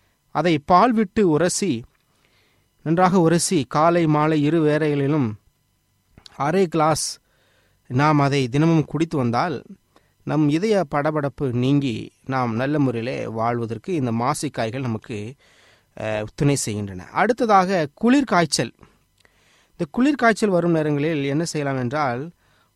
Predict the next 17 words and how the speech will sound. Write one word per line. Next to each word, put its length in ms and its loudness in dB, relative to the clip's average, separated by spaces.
முருங்கை 640 2
பட்டைகளை 760 -2
நாம் 220 -4
எடுத்து, 400 -6
முருங்கை 360 0
பட்டையை 400 -4
எடுத்து 360 -8
அதை 160 -6
அவித்து 500 -6
அதிலிருந்து 600 2
சாறு 440 -2
எடுத்து 640 -4
அதை 240 -2
ரசமாக்கி 640 -2
நாம் 260 -2
சாப்பிட்டோம் 400 -8
என்றால் 400 -12